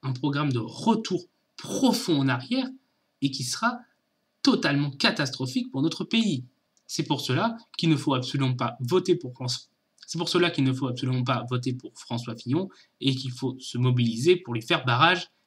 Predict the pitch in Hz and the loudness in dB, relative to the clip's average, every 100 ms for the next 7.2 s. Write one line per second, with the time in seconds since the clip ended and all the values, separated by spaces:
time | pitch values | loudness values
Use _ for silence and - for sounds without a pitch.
0 | - 117 131 - - 190 143 135 143 - | -4 -2 0 0 2 2 4 4 4 -2
1 | - - 143 151 139 135 131 - 160 127 | -12 -8 -2 -2 0 -2 -2 -2 0 0
2 | - _ - 135 - 156 135 - 113 113 | -4 _ -2 0 2 2 2 -2 -8 2
3 | 175 208 196 160 151 135 _ - 170 196 | 4 6 6 4 2 0 _ 0 2 4
4 | 196 196 180 175 175 160 120 - _ _ | 4 2 2 0 0 0 0 -6 _ _
5 | _ 208 233 233 - 139 135 127 131 143 | _ 2 2 2 -2 0 2 2 2 0
6 | 127 147 127 123 117 113 113 - - - | -2 -2 0 2 2 2 -2 -10 -14 -10
7 | 131 - | -8 -6